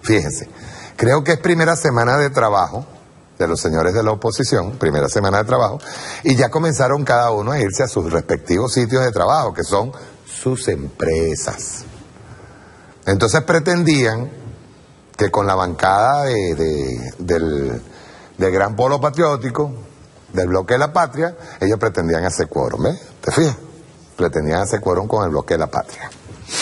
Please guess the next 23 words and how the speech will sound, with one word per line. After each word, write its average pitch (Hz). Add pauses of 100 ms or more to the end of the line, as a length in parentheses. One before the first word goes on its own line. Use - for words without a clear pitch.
(580)
No, 76
no 78
hay 78
quórum, 73 (360)
simple, 76 (100)
tienen 85
que 107
trabajar, 87
cuerde 82
flojo. 113 (420)
Yo 117
apuesto 117
a 104
que 92
hasta 80
que -
ni 87
siquiera 107
Borges 101
pa-, 87
apareció 78
por 85
ahí. 60